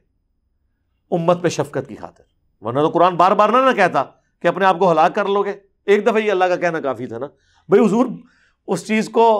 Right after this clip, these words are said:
हत्ता कि आप देख लें बुखारी मुस्लिम में आता है, अब्दुल्ला इब्न उबई का जनाजा पढ़ाने के लिए जाने लगे, हजरत उमर सामने खड़े हो गए। बाद में कहते हैं मैं बड़ा परेशान हुआ कि मैंने इतनी जुर्रत क्यों की,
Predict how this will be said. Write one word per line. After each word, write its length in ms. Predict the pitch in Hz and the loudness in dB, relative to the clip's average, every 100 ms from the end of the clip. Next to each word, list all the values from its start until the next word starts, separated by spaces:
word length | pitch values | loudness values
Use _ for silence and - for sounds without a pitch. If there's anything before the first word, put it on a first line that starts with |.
| - _ _ _ _ | -2 _ _ _ _
हत्ता 280 | - - 175 | -8 0 2
कि 80 | 175 | 4
आप 120 | 175 | 2
देख 180 | 139 165 | 0 -4
लें 140 | 185 | -4
बुखारी 280 | 156 139 170 | -4 0 0
मुस्लिम 280 | 175 156 185 | -2 -8 -8
में 100 | 185 | -2
आता 200 | 175 175 | -2 0
है, 160 | 185 - _ _ _ _ _ _ _ _ _ _ | -2 -4 _ _ _ _ _ _ _ _ _ _
अब्दुल्ला 340 | 135 117 165 185 | -12 -4 0 2
इब्न 120 | 175 | 2
उबई 200 | 185 165 180 | -2 -2 0
का 100 | 185 | -2
जनाजा 300 | 156 165 190 | 0 0 2
पढ़ाने 300 | 190 175 175 | 0 -2 -4
के 60 | 175 | -4
लिए 120 | 175 | -4
जाने 240 | 151 160 170 | -2 -4 -2
लगे, 260 | 160 160 | -4 -4
हजरत 220 | 151 151 | -4 -4
उमर 160 | 160 160 | -6 -6
सामने 320 | 160 156 160 | -4 -4 -4
खड़े 200 | 156 139 | -6 -4
हो 120 | 143 123 | -2 -2
गए। 120 | 135 | -2
बाद 200 | 127 135 | 0 0
में 120 | 143 | 0
कहते 180 | 135 135 | -6 -6
हैं 80 | 143 | -6
मैं 220 | 139 131 | -6 -4
बड़ा 240 | 123 135 127 | -2 0 -2
परेशान 440 | 120 110 127 147 | -4 -8 -6 -4
हुआ 180 | 131 131 | -2 -4
कि 120 | 127 | -6
मैंने 200 | 120 123 | -10 -10
इतनी 180 | 123 131 | -10 -10
जुर्रत 260 | 123 143 - | -6 -6 -8
क्यों 160 | 147 | -10
की, 160 | 113 101 | -10 -12